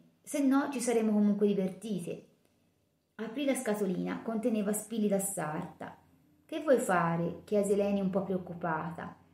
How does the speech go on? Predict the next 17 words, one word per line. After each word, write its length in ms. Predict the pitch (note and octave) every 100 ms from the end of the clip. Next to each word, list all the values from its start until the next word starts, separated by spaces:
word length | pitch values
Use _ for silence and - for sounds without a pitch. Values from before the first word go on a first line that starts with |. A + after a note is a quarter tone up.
| _ _
"Non 140 | B3
la 80 | B3+
disturbava 580 | B3+ C4 C#4 A#3 G#3+ F#3+
infliggere 460 | F#3+ - G3 G3 F#3+
un 100 | F#3+
dolore 260 | F#3+ F#3+
a 180 | F#3 -
Ziegler, 560 | F3 F3 E3+ E3 E3 - _
è 180 | G#3+ G#3+
che 100 | A#3+
il 140 | G#3+
male 500 | A3 A#3 G3 E3+ F3+
che 120 | - A3
auguri 460 | F#3 F#3 G3+ A#3
potrebbe 440 | A#3 G#3 G#3 F#3+ G#3
tornarti 440 | A#3 G3 F3 E3+
indietro." 640 | F3 E3 D#3+ D#3+ F3 -